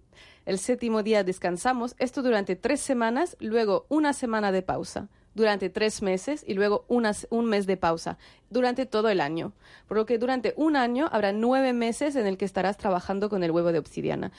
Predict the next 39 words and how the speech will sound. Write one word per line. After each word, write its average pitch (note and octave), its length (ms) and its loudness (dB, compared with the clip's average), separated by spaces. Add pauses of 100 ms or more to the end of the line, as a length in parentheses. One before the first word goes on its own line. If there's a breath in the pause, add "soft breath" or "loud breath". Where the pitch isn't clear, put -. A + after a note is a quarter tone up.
(340 loud breath)
Y - 80 2
es G#3+ 100 2
muy A#3+ 140 0
potente. G3+ 340 -2
También F#3+ 280 -2
te, B3 160 2
te F#3+ 440 0
saca G#3+ 540 0
toda A3 200 0
la F#3 120 2
sombra, F#3 520 0 (120)
todo G3+ 240 -4
tu A3 120 -12
par-, G3 220 0
toda A3 220 0
tu G#3+ 100 -4
parte G3 260 -2
subconsciente G3 640 -2
que G#3+ 80 -4
tal F3+ 160 -2
vez F#3+ 140 0
no G3+ 100 0
quieres G3 500 -2
ver, A3 280 2 (220 loud breath)
porque A3 220 0
te A3 120 0
ayuda A#3+ 400 2
a G3 60 4
enfrentarte G#3 840 -2
a G#3 100 -2
lo G3 140 2
que F#3+ 140 0
necesitas G3 880 -2
transmutar B3+ 840 2 (280 soft breath)
para G#3 280 2
poder G#3 240 0
evolucionar G#3 720 0
como F#3+ 200 0
persona. E3+ 560 -6